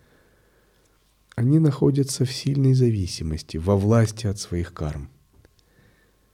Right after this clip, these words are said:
Но если им посчастливится встретить дхарму, они могут освободиться от такой зависимости и увидеть, что вся их зависимость была не более чем иллюзией,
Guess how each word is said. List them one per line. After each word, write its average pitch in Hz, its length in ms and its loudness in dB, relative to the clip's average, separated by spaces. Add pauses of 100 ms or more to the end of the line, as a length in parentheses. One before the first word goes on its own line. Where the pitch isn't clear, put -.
(420)
Но 113 100 2
если 131 280 4
им 135 120 2
посчастливится 139 760 0
встретить 131 480 -2
дхарму, 185 560 0 (320)
они 151 120 0
могут 151 360 2
освободиться 131 720 -2
от 87 100 -8
такой 92 300 -4
зависимости 78 800 -8 (220)
и - 20 -2
увидеть, 110 400 2
что - 220 -2
вся 120 200 0
их 101 160 2
зависимость 123 720 -2
была 101 300 -2
не 95 140 0
более 98 340 0
чем 92 320 -4
иллюзией, 80 520 0